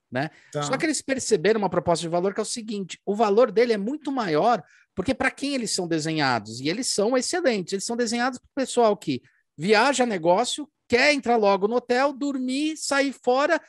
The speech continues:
Speaker 1: sem ninguém encher o saco. "Ah, vamos fazer check-in, fazer check-out." Então, é muito engraçado, porque no final das contas, o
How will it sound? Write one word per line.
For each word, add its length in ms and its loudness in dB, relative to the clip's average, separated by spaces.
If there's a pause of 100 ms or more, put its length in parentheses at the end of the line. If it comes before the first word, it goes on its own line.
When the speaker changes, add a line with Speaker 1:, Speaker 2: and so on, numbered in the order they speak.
(160)
Speaker 1:
sem 240 0
ninguém 260 0
encher 180 0
o 40 -4
saco. 420 0
"Ah, 80 4
vamos 160 0
fazer 160 -6
check-in, 540 -8 (240)
fazer 140 -2
check-out." 400 -2
Então, 160 0 (300)
é 80 2
muito 220 2
engraçado, 580 2
porque 300 -4
no 80 -8
final 240 -2
das 200 0
contas, 560 0
o 220 -4